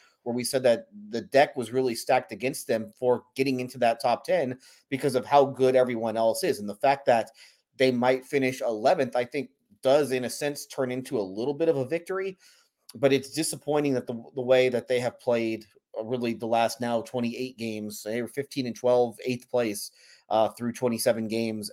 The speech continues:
And now the last games after tonight, they are going to be nine and nineteen. Like, that's, that's, that's just not good enough. Obviously, it's not good enough. Um, but I,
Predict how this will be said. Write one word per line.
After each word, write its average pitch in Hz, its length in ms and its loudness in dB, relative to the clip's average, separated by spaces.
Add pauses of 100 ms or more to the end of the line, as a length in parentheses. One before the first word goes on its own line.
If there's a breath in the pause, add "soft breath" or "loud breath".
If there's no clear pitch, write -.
And 113 220 -2
now 113 300 2
the 107 80 -4
last 110 300 2 (440)
games 113 220 -4
after 110 260 -2
tonight, 110 480 0 (380 soft breath)
they 117 120 2
are 117 140 6
going 113 240 -4
to 113 140 -6
be 110 380 -4
nine 117 300 -2
and 107 120 -2
nineteen. 104 420 -10 (480)
Like, 104 220 -8
that's, - 400 -2
that's, - 360 -6
that's - 260 -6
just - 380 -12
not 104 320 -10
good 107 120 -8
enough. 101 240 -8
Obviously, 104 480 -4
it's - 140 -10
not 95 200 -8
good 104 120 -8
enough. 92 280 -10 (600 soft breath)
Um, 98 340 0 (640)
but 110 280 4 (1200)
I, 101 120 0